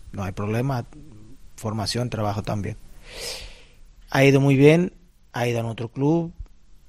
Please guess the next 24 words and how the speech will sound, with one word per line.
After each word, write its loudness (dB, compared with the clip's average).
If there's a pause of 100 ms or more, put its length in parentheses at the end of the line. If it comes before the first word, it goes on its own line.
sub -2
diecinueve, 0 (420)
he -4 (160)
hecho -4
la -2
primera 0
ascensión -4
a, -6 (180)
a, -4
de -6
ese -4
club -2
a -4
lo -2
nacional, -2
porque -6
jugaba -4
en -8 (160)
lo -8
regional, -2 (680)
ha -2
ido 0
muy 0
bien, 4